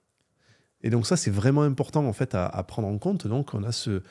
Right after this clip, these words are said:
ce côté, ce, ce travail que l'on peut faire justement sur le terrain et, euh, également, bien sûr, en salle, avec beaucoup de, de prep physique là-dessus, euh, pour pouvoir progresser, euh, sur, euh,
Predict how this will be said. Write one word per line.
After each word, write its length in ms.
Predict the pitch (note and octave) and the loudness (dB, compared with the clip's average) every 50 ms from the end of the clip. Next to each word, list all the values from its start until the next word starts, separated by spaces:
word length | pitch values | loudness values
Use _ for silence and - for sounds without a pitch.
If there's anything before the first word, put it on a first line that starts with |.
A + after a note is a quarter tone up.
| - _ _ | -20 _ _
ce 180 | - - - | -10 -6 -6
côté, 340 | G#2 - - G#2 - D#3 D#3+ D3+ | -4 -2 -4 -4 -2 -2 -2 -2
ce, 220 | - - G#2+ G2 | -2 -2 -4 -4
ce 120 | - - G#2 | -2 -4 -4
travail 440 | - - - A2 A2 G#2 C3+ D#3+ D#3 | -4 -2 -2 0 2 2 2 0 0
que 100 | - C3 | -2 -4
l'on 100 | G#2+ G2+ | -4 -4
peut 100 | - G2+ | -4 -6
faire 220 | - - D3+ C#3+ | -6 -4 -4 -4
justement 260 | A#2+ - A2+ G#2 F#2 F2+ | -4 -4 -4 -4 -4 -4
sur 180 | - - - | -4 -2 -2
le 60 | C#3 | -2
terrain 280 | A#2 - A2+ B2+ E3 F#3 - - _ - | -2 -2 -2 -2 -4 -4 -8 -12 _ -2
et, 280 | B2+ B2+ C3+ C3+ A#2 | 0 0 2 2 2
euh, 120 | G2+ F#2+ F2+ - - - _ _ _ | 0 -2 -4 -6 -12 -20 _ _ _
également, 320 | - A2 G2 G2 G#2+ C3+ C#3 | -4 -2 -2 0 0 0 0
bien 160 | A#2+ G#2+ F#2 | 0 -2 -2
sûr, 240 | - - D#2 - _ _ | -4 -6 -10 -10 _ _
en 120 | - A#2 A2 | -2 -2 -2
salle, 300 | - - C#3+ D#3+ D#3+ D#3 - _ | 0 0 -2 -2 -2 -6 -10 _
avec 260 | - G#2+ F#2+ A2 A2+ | -6 -4 -4 -2 -4
beaucoup 220 | A2+ A2+ A2 - C3+ | -4 -6 -4 -2 0
de, 180 | A#2+ G#2+ G2 G#2 | 0 0 0 0
de 120 | G#2+ G#2+ | -2 -4
prep 200 | - - A2+ G#2 | -4 -4 -8 -6
physique 260 | - - G#2+ A2+ A#2 | -6 -6 -6 -4 -4
là-dessus, 280 | A2+ G2 - - F#3 F3+ - - _ _ _ _ _ _ _ _ | -4 -4 -4 -4 -6 -6 -6 -16 _ _ _ _ _ _ _ _
euh, 840 | - G#2 G2+ G2 F#2+ F#2 F#2 F#2 F#2 F#2 F#2 F#2 F#2 F#2 F#2 F#2 - - - _ _ _ _ _ _ _ _ _ | -2 -2 0 0 0 0 -2 -2 -2 -2 -2 -2 -2 -4 -4 -4 -6 -8 -12 _ _ _ _ _ _ _ _ _
pour 220 | - A#2+ A#2+ - | -2 -2 -2 -2
pouvoir 420 | - - C#3 A2+ G#2 B2 - - - | -4 -4 -4 -2 0 0 -2 -4 -6
progresser, 640 | _ - D#3 E3 C#3 A#2+ C3 A2 - - C#3 F3+ - _ _ _ _ _ _ _ - | _ 2 4 4 4 4 2 2 2 -2 -4 -4 -6 _ _ _ _ _ _ _ -6
euh, 220 | A#2 G#2+ G2+ G2 F#2+ | -2 -2 0 0 -2
sur, 400 | - - - - B2+ B2 - - | -4 -6 -8 -8 -8 -8 -6 -6
euh, 520 | G2+ F#2+ G2 F#2 F#2+ F#2+ F#2+ G2+ G2 F#2+ | -4 -4 -2 -4 -4 -4 -4 -6 -6 -8